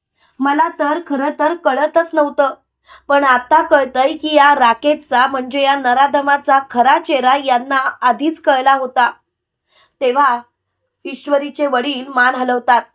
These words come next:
आणि म्हणतात, "खरंच ईशू, तू खूप लकी आहेस की तुला अर्णवसारखा नवरा मिळालाय," ते स्वतःशीच म्हणत असतात.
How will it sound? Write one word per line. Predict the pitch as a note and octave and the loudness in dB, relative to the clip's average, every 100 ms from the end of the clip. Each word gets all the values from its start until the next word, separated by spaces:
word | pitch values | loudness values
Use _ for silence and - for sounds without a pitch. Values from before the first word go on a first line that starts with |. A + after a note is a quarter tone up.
| _ | _
आणि | B3+ C#4 | -6 -4
म्हणतात, | C#4+ C4+ C4+ B3 A#3+ B3 - | -4 -4 -2 0 0 -2 -6
"खरंच | C4 C#4+ D4 - _ _ _ _ _ _ _ _ _ | 0 0 0 -4 _ _ _ _ _ _ _ _ _
ईशू, | C#4 C4+ - D4+ D4 C4+ _ - | -8 -8 -4 -2 -2 -4 _ -6
तू | E4 - | -6 -4
खूप | E4 E4 | -4 -2
लकी | C#4 B3+ D#4 | -2 -2 -2
आहेस | D#4 C4+ C#4 B3+ - _ _ _ _ _ | 0 0 -2 -8 -16 _ _ _ _ _
की | C#4+ | -12
तुला | - C#4+ D4+ | -6 0 2
अर्णवसारखा | C4+ B3 C#4+ D4+ C#4+ B3+ D4 | 2 -2 -6 -2 -2 2 2
नवरा | D4 C#4 A#3+ C4 | 2 0 2 2
मिळालाय," | C#4+ C4+ B3+ A#3+ A3+ - _ | 2 2 2 2 0 -6 _
ते | C#4 | -6
स्वतःशीच | C#4 C4+ A#3+ B3+ C4+ D#4 D#4 | -4 -2 0 2 2 0 -2
म्हणत | C#4 C4 C4 | 0 0 0
असतात. | A#3+ - A#3 | -2 0 0